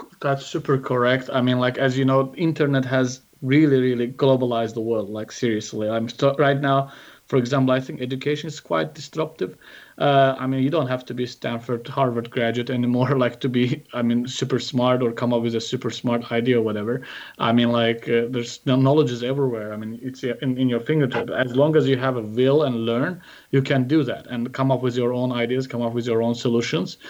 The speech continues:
And then, yes, I mean, the things are globalizing in terms of funding is becoming more global. I mean, I mean, for example, when I'm here in U S and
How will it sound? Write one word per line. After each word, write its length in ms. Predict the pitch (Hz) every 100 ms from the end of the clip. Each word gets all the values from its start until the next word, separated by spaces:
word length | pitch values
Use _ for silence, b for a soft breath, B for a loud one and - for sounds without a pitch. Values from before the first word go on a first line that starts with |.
| B B _
And 180 | 196 175
then, 200 | 180 165
yes, 280 | 147 127 139
I 60 |
mean, 140 | 131 131
the 100 | 131
things 300 | 156 156 143
are 160 | 135
globalizing 720 | 127 143 139 131 123 120 120
in 80 | 117
terms 200 | 123 120
of 100 | 110
funding 460 | - 127 131 131 131
is 80 |
becoming 460 | 127 131 131 123 123
more 200 | 120 120
global. 600 | 123 120 117 117 113 117
I 60 | 117
mean, 200 | 113 120
I 80 | 131
mean, 160 | 127 123
for 160 | 143
example, 260 | 127 131 135
when 80 | 170
I'm 120 | 175
here 220 | 147 156
in 100 | 135
U 160 | 127 120
S 260 | 131 135
and 420 | 135 127 120 117